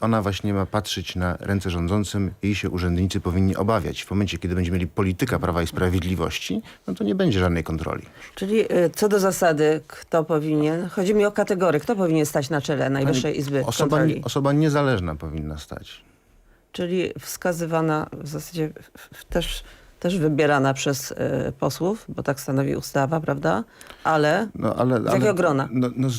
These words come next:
Speaker 1: z, z grona takich osób, które gwarantują to, że będą, e, pełniły służbę na rzecz obywateli, a nie którejś z partii, tak? Bo tu my mamy, prawda, generalnie w Polsce, w trzeciej Rzeczpospolitej tendencję do obsadzania wszystkich stanowisk z klucza partyjnego, prawda? Partię pod siebie,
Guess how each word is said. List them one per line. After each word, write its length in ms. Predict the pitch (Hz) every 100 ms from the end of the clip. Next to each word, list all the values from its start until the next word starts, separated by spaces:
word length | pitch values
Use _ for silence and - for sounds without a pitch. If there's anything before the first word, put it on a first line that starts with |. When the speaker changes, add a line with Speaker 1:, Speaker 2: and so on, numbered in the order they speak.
| -
Speaker 1:
z, 300 | 123 113 120
z 60 | 98
grona 340 | 117 139 139
takich 340 | 135 135 123
osób, 180 | 127 127
które 200 | - 127
gwarantują 600 | 98 98 120 120 123 127
to, 120 | 120 107
że 140 | 117
będą, 540 | 107 107 107 117 107 -
e, 20 | 104 104 98
pełniły 340 | 110 110 113 107
służbę 260 | 113 107
na 120 | 107 107
rzecz 140 | 104
obywateli, 520 | 104 101 98 117 113
a 40 | 107
nie 100 | 98
którejś 260 | 107 113
z 60 | -
partii, 440 | 131 101 95 -
tak? 240 | - 98 95
Bo 160 | 98
tu 120 | 98
my 140 | 104 107
mamy, 300 | 104 98 98
prawda, 360 | 98 98 104 98 - -
generalnie 600 | 104 104 104 104 107 104 - -
w 120 | -
Polsce, 500 | - 101 98 - 101
w 40 | 92
trzeciej 560 | - 92 101 98 -
Rzeczpospolitej 560 | 95 92 95 - 104 98
tendencję 440 | 98 95 104 104
do 220 | 92 92 -
obsadzania 440 | - 92 95 101
wszystkich 340 | 92 90 90
stanowisk 300 | - 95 95
z 40 | -
klucza 200 | 92 95
partyjnego, 600 | 98 87 - 82 78 - -
prawda? 240 | - -
Partię 280 | - 104 101
pod 160 | - -
siebie, 260 | 101 -